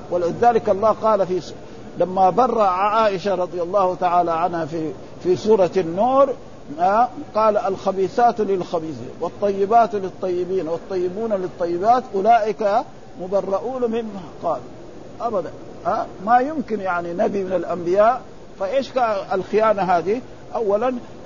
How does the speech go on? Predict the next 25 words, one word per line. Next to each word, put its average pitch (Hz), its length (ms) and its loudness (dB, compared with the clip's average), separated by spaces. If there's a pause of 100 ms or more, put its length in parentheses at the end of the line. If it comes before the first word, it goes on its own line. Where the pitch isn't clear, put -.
إيه؟ 226 160 0 (140)
إنهم 220 340 4 (240)
لم 240 180 0
يكونوا 196 400 2
مؤمنين، 151 420 -4 (560)
أو 226 140 6
أن 269 300 2 (1600)
امرأة 240 400 4
نوح 214 400 0
هذه 190 500 6 (500)
إذا 185 320 4
شخص - 420 0 (500)
أسلم 240 460 2
بنوح 190 360 -2
وآمن 208 540 2
بنوح 208 400 -2 (640)
تقول 254 320 0
لقومها 220 500 4
الكفار: 233 640 2 (460)
"اليوم 214 420 -2
أسلم 233 500 -4
فلان 233 400 2
وفلان"، 185 500 0 (500)
أو 190 140 2
أسلم 220 580 -2